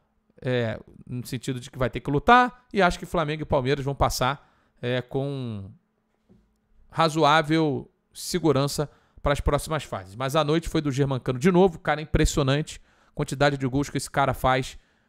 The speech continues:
aproveitamento. O Fluminense ainda teve alguns pênaltis para reclamar, pelo menos dois, um claríssimo, clamoroso no puxão de camisa, que quase rasgou a camisa do Cano,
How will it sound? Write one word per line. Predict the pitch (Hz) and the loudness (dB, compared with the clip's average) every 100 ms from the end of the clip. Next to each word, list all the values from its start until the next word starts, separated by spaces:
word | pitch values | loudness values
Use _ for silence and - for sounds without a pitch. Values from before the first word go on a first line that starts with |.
| _ | _
aproveitamento. | - 135 147 151 131 135 - | -2 0 0 0 0 -4 -6
O | |
Fluminense | - 135 143 | -12 -6 -4
ainda | 160 147 | -4 -4
teve | - 143 | -4 -2
alguns | 139 156 180 | -2 -4 0
pênaltis | - 151 147 - | 2 2 0 0
para | 135 | 0
reclamar, | 139 131 123 139 156 - | 0 -2 -2 -2 -6 -4
pelo | 143 147 | -2 -2
menos | 165 147 | -4 -6
dois, | - 151 160 - - | 4 6 6 2 -8
um | 165 185 180 | -6 -4 -6
claríssimo, | - 190 180 185 208 208 - - 147 | 0 6 6 6 2 -2 -2 -2 -2
clamoroso | - 180 180 165 170 151 | 0 2 2 4 4 2
no | 147 | -4
puxão | - 151 | -6 -6
de | - | -2
camisa, | 139 147 - | -2 -2 -8
que | - | -4
quase | - 160 | 0 2
rasgou | 147 131 113 139 | 2 0 2 0
a | |
camisa | - 123 123 123 | 0 -2 0 -2
do | |
Cano, | - 131 139 | -2 -2 -2